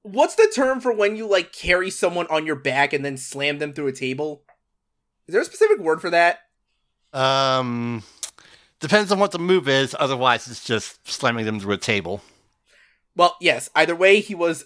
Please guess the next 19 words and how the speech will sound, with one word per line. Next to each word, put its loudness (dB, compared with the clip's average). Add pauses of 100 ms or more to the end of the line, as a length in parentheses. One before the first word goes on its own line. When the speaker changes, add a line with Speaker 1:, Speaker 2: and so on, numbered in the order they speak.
(120)
Speaker 1:
slammed -2
through -2
a 2
table. -4 (640)
And 2
for 2
as 2
much 0
as -6
that 6
night 2
was -8
annoying, 2
that 6
was -6
a 0
much-needed, -4
you -4
know, -4